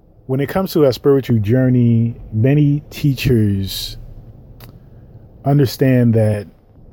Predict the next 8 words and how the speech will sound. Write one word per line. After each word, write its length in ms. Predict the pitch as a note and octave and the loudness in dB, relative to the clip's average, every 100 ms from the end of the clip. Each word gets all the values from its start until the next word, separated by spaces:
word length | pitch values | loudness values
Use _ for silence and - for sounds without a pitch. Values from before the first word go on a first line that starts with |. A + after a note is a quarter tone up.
| - - - - - - - - - - - - - - - - _ _ _ _ _ _ _ _ _ | -20 -20 -20 -20 -20 -20 -20 -20 -20 -20 -20 -20 -20 -20 -20 -20 _ _ _ _ _ _ _ _ _
the 140 | C3 | -6
better, 560 | A#2+ C3+ D#3+ C3+ F#2+ - _ | -4 -2 0 0 -2 -10 _
the 100 | A2+ | -6
more 180 | C3+ D#3 | -2 -2
connected 560 | - C3 C3+ - C3 A2 | -2 -2 -4 -2 -2 0
we 220 | A2+ A2+ | -2 0
are 340 | A2+ A#2 A2+ | 0 0 0
with 460 | G#2+ G2+ E2 - | -2 -6 -8 -18